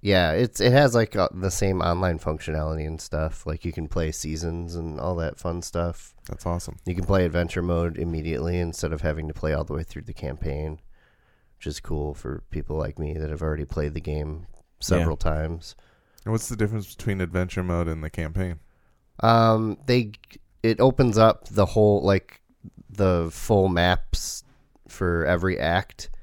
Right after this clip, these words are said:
Speaker 2: Okay.
Speaker 1: And, and, like, there's locations, and you can just, like, warp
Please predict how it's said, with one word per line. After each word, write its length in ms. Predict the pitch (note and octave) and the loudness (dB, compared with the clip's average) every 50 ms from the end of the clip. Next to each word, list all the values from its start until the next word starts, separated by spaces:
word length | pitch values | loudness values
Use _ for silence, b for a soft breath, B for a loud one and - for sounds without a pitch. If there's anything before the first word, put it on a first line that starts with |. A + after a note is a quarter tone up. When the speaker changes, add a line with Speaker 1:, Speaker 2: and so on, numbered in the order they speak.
| B B B B B B - | B B B B B B -4
Speaker 2:
Okay. 260 | A2 A2+ - F#2+ F#2 | -4 -2 0 0 0
Speaker 1:
And, 180 | F2 - - - | 0 0 -2 -2
and, 280 | - F#2+ F2 F2 F2 E2+ | 0 0 0 0 0 0
like, 240 | E2+ E2+ E2 - - | 0 0 -2 -2 0
there's 240 | F#2+ F#2 E2+ E2 | 0 0 2 2
locations, 680 | F#2 F#2+ F2+ - - G#2 G2+ F#2+ - - F2+ F2 E2 E2+ | 2 2 2 4 6 6 6 6 4 2 0 0 0 0
and 120 | E2+ E2+ | 0 -2
you 80 | E2 - | -2 -2
can 140 | F2 E2+ | -2 -2
just, 200 | D#2+ E2+ - - | -2 -2 -2 0
like, 160 | E2+ D2 C#2+ - | -2 -2 -2 -4
warp 380 | E2+ D#2+ E2+ E2+ E2 - - | -4 -2 -2 0 0 0 -2